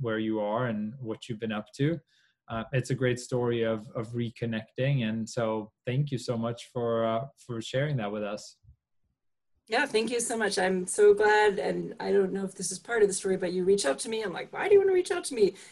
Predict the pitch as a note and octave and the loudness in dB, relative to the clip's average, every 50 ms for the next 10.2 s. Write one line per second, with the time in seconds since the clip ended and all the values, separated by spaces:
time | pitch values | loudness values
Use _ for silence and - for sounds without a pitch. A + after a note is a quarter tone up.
0 | - - - F3 G3 F#3+ F3+ F3+ - E4+ G4+ - - - F#4 E4+ F4+ - - D#4 | -20 -12 -4 0 2 2 2 2 2 2 2 2 0 -2 -2 -2 -2 -4 2 4
1 | G4 G4+ - - - - - A#3 D#4+ D4+ C#4 - B3+ A#3+ G#3+ F#3+ F3+ - - F#3 | 6 6 6 4 0 0 0 2 2 0 0 2 2 2 2 2 0 -2 -2 -4
2 | A#3 D4 - - F4+ F#4 F4 A#3+ B3+ B4+ - D#4 D#4 E4+ E4+ D#4 D#4 D#4 D#4 D#4 | -4 -4 -4 -2 -2 0 2 2 0 0 -2 -4 -4 -2 -2 -2 -2 -2 -2 -2
3 | D4 - - - - - - - - - - G3 G3+ G3+ G3+ - - - - - | -4 -2 -2 -2 -2 -2 -2 -2 0 0 2 2 2 2 0 -2 -10 -20 -20 -20
4 | - - _ B3+ C4+ C4+ C4+ C4+ C4+ B3+ A#3 A3+ - E4+ F#4+ E4+ A#3+ G3 G#3 F#3+ | -20 -2 _ 2 4 6 6 6 6 4 4 2 2 2 4 4 4 4 4 4
5 | F#3+ F#3+ F#3+ G3 - - - F#3+ G3 - G#2 - - - G#2+ - - - - F3+ | 6 4 4 2 2 0 -4 -4 -2 0 0 0 0 2 2 4 6 6 4 6
6 | F#3 G3 G#3 G3+ G3 - - - F#3 F3+ - F#3 E3+ - F#3+ F#3 F3+ F3 E3 - | 6 6 8 6 6 2 0 -2 -2 -2 -2 -6 -6 -2 0 2 2 2 0 -2
7 | E3 E3+ E3+ F#3 - - D#3+ - - G3+ G3+ G3 F3+ E3+ F3+ E3+ F3+ - D4+ C#4+ | -6 -8 -10 -10 -10 -12 -12 -8 -8 -10 -8 -8 -10 -8 -6 -6 -4 -2 -2 -2
8 | C#4 - - G3+ G3 F#3 - - - - - - _ _ _ - G3 F#3+ F#3+ F#3+ | -2 -4 -4 -2 -2 -2 -4 -6 -14 -20 -20 -20 _ _ _ 0 4 4 6 4
9 | F#3 - - C4 A#3+ - - G#3 G3+ F#3+ F#3+ F3+ F3 E3+ E3+ F3+ F#3 - G3 F#3+ | 4 2 -2 -4 -4 2 4 6 8 8 6 6 4 0 0 0 0 0 0 2
10 | G3 G3 G3 - | 2 2 0 0